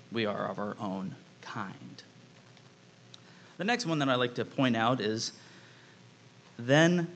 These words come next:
God said." This one is said in verse three, six, nine, eleven, fourteen, twenty, twenty-four, twenty-six, and twenty-nine. "Then God said."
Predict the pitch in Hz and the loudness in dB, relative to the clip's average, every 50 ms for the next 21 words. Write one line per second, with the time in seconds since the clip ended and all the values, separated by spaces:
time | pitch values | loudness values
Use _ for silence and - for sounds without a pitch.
0 | - 123 139 131 135 135 131 131 127 127 123 - - - - - - - 113 95 | -4 0 2 4 6 6 6 6 4 2 -2 -6 -10 -8 -8 -6 -4 -2 -2 -2
1 | 98 - - - - - - - - - - - - - - - - - - - | -4 -6 -10 -14 -18 -20 -20 -20 -20 -20 -20 -20 -20 -20 -20 -20 -20 -20 -20 -20
2 | - - - - - 143 165 - - 143 135 135 135 120 - 135 127 120 113 110 | -20 -20 -20 -2 2 4 4 4 4 2 4 4 4 2 2 4 2 2 2 2
3 | 110 101 101 113 110 107 - - - - - 110 107 110 110 110 131 160 170 - | -2 -2 -2 -2 -2 -2 -6 -8 -10 -14 -10 -6 -2 -2 0 2 0 0 -2 -4
4 | - - - - - - - - - - - 123 107 110 131 - - - - - | -8 -16 -20 -20 -20 -20 -14 -8 -4 -2 2 2 2 2 2 0 -4 -8 -8 -12
5 | - - - - - 123 107 104 104 107 101 110 120 123 123 123 - 117 113 117 | -16 -20 -20 -6 0 2 4 4 4 2 0 0 -2 -2 -2 -4 -4 -4 0 2
6 | 120 117 120 120 120 120 127 135 131 - - - - 156 - - 139 - - 143 | 4 4 4 4 2 2 0 0 -2 -6 -12 -4 0 2 2 2 2 0 2 4
7 | 135 135 135 135 135 - - - - - - 127 117 113 117 - 107 117 127 - | 4 4 4 2 -2 -8 -14 -14 -10 -4 0 0 0 0 -2 -4 -6 -6 -6 -10
8 | - - - 147 170 196 - - 139 120 120 120 120 120 - - - - - - | -12 -4 -2 0 0 0 -2 0 0 2 2 0 0 -2 -10 -18 -20 -18 -8 -4
9 | - 170 196 196 - - - 143 139 139 - - - - - - - - - 101 | 0 0 0 0 0 0 0 -2 -2 -2 -4 -8 -10 -12 -16 -20 -20 -14 -12 -12
10 | 104 - - - 170 165 127 - 135 117 113 110 107 107 101 92 92 90 131 127 | -12 -10 -4 -2 -2 -2 0 -2 -2 -2 -2 -2 -2 -4 -4 -6 -8 -10 -12 -14
11 | - - - - - - - - - - - - - - 123 123 135 143 139 127 | -16 -20 -20 -20 -20 -20 -20 -20 -20 -20 -20 -20 -12 -4 -2 -2 0 0 0 0
12 | 123 113 117 113 - - - 110 85 92 | 0 0 -2 -2 -4 -6 -8 -8 -8 -8